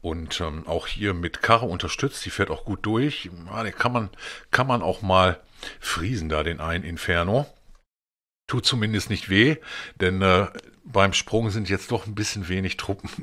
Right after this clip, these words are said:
<laughs> muss ich mal so sagen. Ich würd, ich würd mal sagen, keine. Äh, bei beiden Sprungzaubern ist nichts, aber jetzt gehen doch so ein paar, gehen doch jetzt rein. Okay, jetzt wird doch ein bisschen hier in der, in der Mitte was, was gemacht, aber so früh die Sprungzauber werfen, das kann man machen, aber man sieht's ja,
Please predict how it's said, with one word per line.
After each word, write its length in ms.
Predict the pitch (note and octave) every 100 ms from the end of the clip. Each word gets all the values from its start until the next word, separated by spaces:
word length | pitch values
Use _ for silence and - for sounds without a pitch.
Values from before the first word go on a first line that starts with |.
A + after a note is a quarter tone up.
| F#2+
<laughs> 160 | - -
muss 180 | G2+
ich 60 | F#2+
mal 160 | F#2+ D#2+
so 100 | F2+
sagen. 420 | E2 F#2+ E2 F#2 - - -
Ich 140 | - -
würd, 100 | F#2 -
ich 140 | - -
würd 120 | G#2+
mal 80 | E2+
sagen, 200 | D#2+ D#2
keine. 380 | - F#2 F#2 B2+ - - - - -
Äh, 100 | F2
bei 160 | E2+
beiden 280 | E2 A2 G2+
Sprungzaubern 580 | - D2+ D2 D#2+ D2 D#2+
ist 140 | D2+
nichts, 180 | A2+ G#2
aber 160 | F2 E2+
jetzt 180 | E2+ -
gehen 140 | F2
doch 160 | E2 -
so 80 |
ein 80 | D#2+
paar, 400 | - D#2+ E2+ E2
gehen 200 | D2+ D#2
doch 140 | D2 D2
jetzt 220 | C#2+ -
rein. 160 | D2
Okay, 220 | D2 - D#2
jetzt 180 | D2
wird 120 | - G#2
doch 100 | F2+
ein 80 |
bisschen 320 | E2+ E2 E2+ - - - - -
hier 300 | - E2+ D#2+
in 180 | - F#2
der, 300 | F2 E2 D2 _ - - - - -
in 120 | - G2
der 100 | F2
Mitte 300 | G#2 A#2+ F#2
was, 240 | F#2 -
was 300 | - F#2 G2
gemacht, 340 | - F2+ A#2+ -
aber 300 | F#2+ F2+ F#2
so 260 | E2+ F#2+
früh 220 | F#2 A2+
die 100 | G2
Sprungzauber 580 | F#2+ G#2 G2+ - F#2 F2
werfen, 240 | F2 F2+ F2
das 140 | -
kann 140 | A2+
man 120 | A#2 A2
machen, 280 | A#2 -
aber 340 | E2 E2+ F2 F2
man 240 | D2+ F2
sieht's 220 | E2 F2+
ja, 200 | G#2 E2+